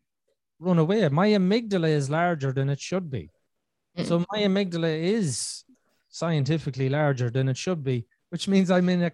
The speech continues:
Speaker 1: constant state of alertness.
Speaker 2: Yeah.
Speaker 1: So when I figured all that out, I went, "Right, well then just feed yourself. Actually, actually fill your body and then be done with it."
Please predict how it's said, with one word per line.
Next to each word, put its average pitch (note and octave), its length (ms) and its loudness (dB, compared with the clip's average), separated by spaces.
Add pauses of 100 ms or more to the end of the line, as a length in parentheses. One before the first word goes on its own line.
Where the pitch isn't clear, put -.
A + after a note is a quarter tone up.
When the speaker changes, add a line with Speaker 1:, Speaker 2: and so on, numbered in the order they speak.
Speaker 1:
constant E3+ 680 -2
state D#3 360 0
of C3+ 100 -2
alertness. C#3+ 680 -2 (960)
Speaker 2:
Yeah. - 120 -8 (580)
Speaker 1:
So E3 120 -6
when F#3 120 2
I A3 100 4
figured F3+ 320 2
all E3 160 6
that A3+ 160 2
out, E3+ 180 4
I D3 40 -2
went, D#3+ 260 -2
"Right, B3 160 -6
well D#3+ 100 -8
then B3+ 140 -4
just B3 180 -4
feed G#3 380 -6
yourself. - 420 -8 (480)
Actually, F3+ 400 -6 (580)
actually B3+ 300 -6
fill F3+ 380 0
your D#3 220 0
body C#3 420 -6 (1080)
and F3+ 120 -6
then G3 140 0
be F3 100 2
done A#3+ 260 2
with D#3 100 -2
it." - 140 -16